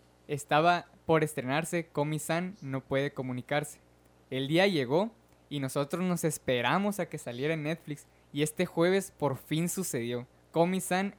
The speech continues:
estrenó en Netflix con un muy bonito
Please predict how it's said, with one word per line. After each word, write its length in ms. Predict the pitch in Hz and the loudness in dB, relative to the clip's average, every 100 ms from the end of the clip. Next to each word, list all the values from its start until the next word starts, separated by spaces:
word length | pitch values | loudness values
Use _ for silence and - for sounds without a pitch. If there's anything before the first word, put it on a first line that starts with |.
| - | -4
estrenó 600 | 156 - 139 127 131 160 | -6 -4 -4 -2 0 2
en 120 | 165 | 2
Netflix 460 | 139 139 - 123 - _ - _ _ | 0 -4 -8 -14 -16 _ -20 _ _
con 320 | - 147 143 - _ _ _ _ | 0 0 0 -6 _ _ _ _
un 340 | - 165 185 180 _ _ | -2 0 0 -6 _ _
muy 320 | 147 160 185 202 | -6 -2 0 0
bonito 600 | 185 185 190 - 190 | -2 -4 -4 -2 -4